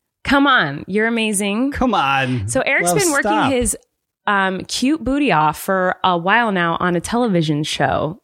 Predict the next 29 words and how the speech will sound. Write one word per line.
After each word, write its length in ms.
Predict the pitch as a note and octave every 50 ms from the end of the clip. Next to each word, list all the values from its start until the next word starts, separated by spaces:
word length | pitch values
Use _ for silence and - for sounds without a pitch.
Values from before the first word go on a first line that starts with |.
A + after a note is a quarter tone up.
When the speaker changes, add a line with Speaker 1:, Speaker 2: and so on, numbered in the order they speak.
| _
Speaker 1:
'cause 100 | - E3+ F3
he's 160 | F#3 E3 D#3
an 100 | D#3 - - -
actor 400 | D#3+ E3 F3+ - - D#3+ - D3+
who's 220 | D#3+ D#3+ D#3 -
famous 580 | - - F3 E3 E3+ D3+ C3 - - F3+ - -
and 100 | - F3+
he 140 | E3+ E3 -
acts 320 | D3+ D3+ E3 F3+ - -
in 140 | - - -
things. 400 | - F3 - F3+ F#3+ F#3+ - - - - - - - - - - - _ _ -
And 300 | G3 F#3+ F#3+ F#3 F#3 F#3
he's 180 | F3+ G#3 G3+ A3
in 60 | A#3+ A#3+
a 40 |
television 440 | A#3+ C#4 D#4+ F#4+ B4+ B4+ A#4+ A#4+ A4+
show 220 | - - G4+ F4 D#4+
right 160 | D4+ C4 A#3
now. 380 | A#3+ A3 G#3 G3+ G3+ F#3+ F#3
Speaker 2:
Uh, 20 | -
yeah, 140 | E4 G3+ F#3
so 140 | D3 - G#3
the 100 | F#3 G#3
day 180 | G3 A#3 A#3 A#3
this 260 | F#3+ G#3 F#3+ - -
episode 500 | - F3+ D3+ - E3+ - F3+ E3+ E3 C#3
will 160 | D3 D3 C#3+
come 220 | C#3 - D3 C3+ C#3
out, 420 | C#3 C#3 C3 B2+ - - -